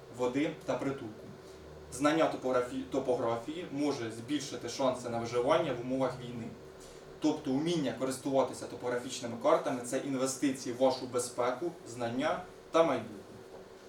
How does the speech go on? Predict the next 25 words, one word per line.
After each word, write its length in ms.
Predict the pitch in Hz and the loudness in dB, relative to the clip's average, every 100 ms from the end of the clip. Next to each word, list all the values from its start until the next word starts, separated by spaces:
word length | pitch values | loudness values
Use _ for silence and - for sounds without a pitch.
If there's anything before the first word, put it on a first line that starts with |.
| - - - - - - - - - - - - - - - - | -16 -16 -18 -18 -18 -18 -18 -18 -18 -18 -18 -18 -18 -16 -16 -8
Після 280 | 180 - 131 | -6 2 4
даної 380 | 143 135 120 117 | 6 4 2 -2
мотивації, 840 | 113 113 113 - - 170 190 226 226 - - - - - - | -6 -6 -8 -8 -8 -8 -6 -8 -8 -14 -18 -18 -18 -16 -10
е, 140 | 120 113 | -8 -6
презентую 460 | 127 120 123 185 170 | -6 -6 -4 -2 0
вже 140 | 240 | 4
безпосередньо 580 | 233 277 - 269 220 277 | 6 6 4 2 4 6
саме 280 | 320 277 131 | 6 4 0
дослідження. 600 | 123 110 110 - - - - - - | -2 -4 -6 -8 -12 -14 -14 -16 -8
Е, 60 | 165 | -6
дослідження 580 | 131 127 202 175 156 135 | -4 -2 -2 2 2 2
я 120 | 135 | 0
побудував 560 | 127 127 139 170 180 123 | -2 -6 2 6 4 2
із 60 | |
трьох 320 | - 147 131 | -2 -2 -2
кейсів. 420 | - 110 - - 170 - - - - - | -4 -8 -8 -8 -10 -12 -18 -18 -16 0
Це 220 | 151 135 | 4 4
теоретична 640 | 147 131 120 139 147 185 | 4 2 2 -2 -4 -4
частина, 560 | 180 180 - 190 180 175 - - - - | -4 -6 -4 -4 -2 -6 -8 -18 -14 -6
е, 80 | 131 | -4
теоретичний 680 | 135 147 151 151 135 139 127 | 0 0 2 0 -2 -6 -2
кейс, 300 | 135 123 - | 0 0 -2
практична 760 | - 120 - 190 - 185 180 - 170 | 0 0 2 0 0 -2 -4 -4 -6
частина, 400 | 160 170 156 147 | -4 -4 -4 -2
практичний 640 | 147 147 151 139 - | -2 -2 0 -2 -2